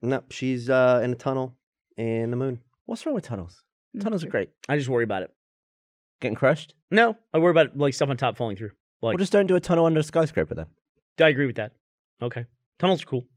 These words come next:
Speaker 4: Otherwise.
Speaker 2: Channel tunnels
Speaker 1: Yeah,
Speaker 2: cool.
Speaker 1: but I mean, then
Speaker 2: Go to
Speaker 1: the
Speaker 2: France.
Speaker 1: That's an example of, you know, density that, that usually necessitates a tunnel of some kind to bypass that infrastructure. Right?
Speaker 4: I know it wouldn't happen to be
Speaker 1: You're not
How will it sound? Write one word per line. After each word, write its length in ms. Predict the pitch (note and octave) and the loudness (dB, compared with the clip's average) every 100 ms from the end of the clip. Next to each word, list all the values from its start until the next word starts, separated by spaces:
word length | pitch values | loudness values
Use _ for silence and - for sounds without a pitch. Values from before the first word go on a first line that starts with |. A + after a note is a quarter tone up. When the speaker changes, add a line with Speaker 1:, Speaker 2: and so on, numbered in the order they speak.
| _ - | _ -8
Speaker 4:
Otherwise. 120 | G2 | 0
Speaker 2:
Channel 180 | B2 E3+ | 2 4
tunnels 280 | D3 A2 F#3 | 4 2 6
Speaker 1:
Yeah, 140 | G3 | 8
Speaker 2:
cool. 60 | D3 | 8
Speaker 1:
but 160 | D3+ | 6
I 60 | D#3+ | 6
mean, 180 | E3 E3+ | 8 8
then 140 | F3 | 8
Speaker 2:
Go 80 | D3+ | 8
to 40 | |
Speaker 1:
the 80 | C3 | 8
Speaker 2:
France. 380 | D#3+ D3+ - - _ _ _ _ _ | 8 6 2 -12 _ _ _ _ _
Speaker 1:
That's 220 | F#3+ F#3 | 4 6
an 200 | F#3+ E3 | 6 6
example 560 | E3 C3 F3 F3 E3+ D3+ | 4 6 8 8 8 8
of, 240 | C3 A2 - _ _ _ _ _ _ _ - | 6 4 -14 _ _ _ _ _ _ _ -4
you 140 | C3+ | 0
know, 140 | A#2+ A2 - - | 2 0 -2 4
density 680 | D#3+ D#3+ C#3+ A#2+ A2 G#2 A2+ _ _ _ _ _ _ - | 6 6 2 2 4 0 -4 _ _ _ _ _ _ 0
that, 400 | B2 A#2 A#2 A2+ | 4 4 4 0
that 120 | B2 | -4
usually 320 | C3 B2+ B2+ | 0 2 4
necessitates 880 | A#2 A2+ C#3 C3+ B2 A#2+ G2+ G2 - - | 2 2 2 2 0 0 0 -2 -8 -10
a 200 | G2+ G2+ - | -8 -8 -8
tunnel 360 | - C3 A#2 G2+ | -2 0 2 0
of 120 | - | -2
some 180 | G2+ F#2+ | -8 -8
kind 400 | F#2 F2 F2 - | -8 -10 -12 -10
to 200 | G#2+ G2+ _ | -10 -10 _
bypass 720 | - G#2 F#2+ G2+ F2 - - _ - | -6 -4 -4 -8 -10 -14 -20 _ -10
that 180 | A#1 | -8
infrastructure. 540 | F#2 - - - _ _ _ - - _ _ _ _ _ _ _ _ _ _ _ _ _ | -8 -14 -18 -20 _ _ _ -20 -20 _ _ _ _ _ _ _ _ _ _ _ _ _
Right? 280 | - D#2+ D#2 - | -10 -8 -6 2
Speaker 4:
I 60 | |
know 120 | F3+ G#3+ | 6 6
it 40 | |
wouldn't 200 | G3 D#3+ | 6 4
happen 140 | D#3+ E3 | 2 2
to 40 | |
be 80 | D#3 | 6
Speaker 1:
You're 80 | |
not 60 | F3+ | 8